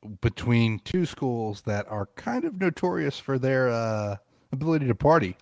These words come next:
Let's be honest here. Uh, that's the real <laughs> reason that I wanna go to this game. I've seen what happens in Statesboro. I've seen what happened in Con-, Conway. These are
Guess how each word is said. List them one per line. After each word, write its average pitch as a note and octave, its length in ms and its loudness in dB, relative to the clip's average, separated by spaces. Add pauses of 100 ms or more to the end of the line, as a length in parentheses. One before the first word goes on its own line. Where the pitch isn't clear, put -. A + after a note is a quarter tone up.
Let's - 120 -4
be C#3+ 120 4
honest C#3+ 320 4
here. F2+ 220 -6 (360)
Uh, A2 160 -4
that's C3+ 240 -2
the D#3+ 180 4
real C#3 160 6
<laughs> - 40 -2
reason C#3 320 2
that A#2 80 2
I B2 80 4
wanna C3 360 2
go B2 140 2
to B2 60 0
this A2+ 200 -4
game. G#2+ 320 -6 (300)
I've C#3+ 160 -8
seen F3 280 0
what C#3+ 140 0
happens G#2 380 -6
in F#2 60 -12
Statesboro. F#2+ 680 -10 (300)
I've - 140 -6
seen E3+ 240 2
what C#3+ 120 2
happened F#2+ 380 -4
in E2+ 120 -8
Con-, F#2+ 440 -4
Conway. F#2+ 540 0 (380)
These E3 380 6
are A#2+ 500 2